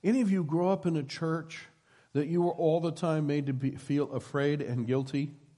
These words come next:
because you were going to hell unless God was really in a good mood the day you died? Right? Yeah?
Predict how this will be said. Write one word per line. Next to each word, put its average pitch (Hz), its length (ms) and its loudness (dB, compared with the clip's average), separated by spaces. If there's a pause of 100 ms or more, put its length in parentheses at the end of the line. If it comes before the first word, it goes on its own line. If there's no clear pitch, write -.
(920)
because 135 400 0
you 160 100 2
were 135 80 2
going 135 260 0
to 123 80 0
hell 131 320 2
unless 113 280 -4
God 120 260 0
was 98 180 -8
really 123 240 0
in 113 80 -2
a 107 40 -4
good 113 220 -2
mood 117 220 0
the 104 80 -4
day 110 160 0
you 107 160 0
died? 104 440 2 (2750)
Right? 139 360 6 (680)
Yeah? 139 280 4